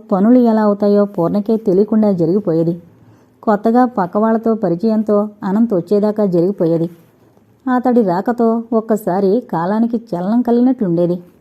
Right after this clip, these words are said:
అతడు వస్తూనే డ్రెస్ మార్చుకుని, నడుముకు టవల్ బిగించి, అర్థం పర్థం లేకుండా ఉన్న ఆ పెరడు సంరక్షణకు పూనుకునేవాడు. అతని శ్రద్ధకి ఆమె విసుక్కునేది. వారం రోజుల్లో చక్కగా తయారు చేశాడు. ఆ మొక్కలకి నీళ్లు పోసేసరికి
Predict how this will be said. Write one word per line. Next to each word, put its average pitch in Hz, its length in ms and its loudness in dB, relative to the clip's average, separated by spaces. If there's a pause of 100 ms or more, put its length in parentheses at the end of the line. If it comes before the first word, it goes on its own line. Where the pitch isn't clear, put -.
(320)
అతడు 233 240 0
వస్తూనే 233 500 2
డ్రెస్ 165 300 -2
మార్చుకుని, 220 580 -2 (120)
నడుముకు 196 400 -2
టవల్ 185 320 -2
బిగించి, 202 500 0 (440)
అర్థం 185 320 0
పర్థం 240 360 2
లేకుండా 247 420 2
ఉన్న 240 320 2
ఆ 202 140 -2
పెరడు 196 360 0
సంరక్షణకు 214 640 -4
పూనుకునేవాడు. 175 640 0 (1160)
అతని 226 300 6
శ్రద్ధకి 202 760 2
ఆమె 196 220 2
విసుక్కునేది. 170 640 0 (220)
వారం 208 380 4
రోజుల్లో 220 460 6
చక్కగా 202 440 0
తయారు 202 440 2
చేశాడు. 165 340 0 (760)
ఆ 247 140 4
మొక్కలకి 233 480 4
నీళ్లు 233 300 6
పోసేసరికి 226 800 2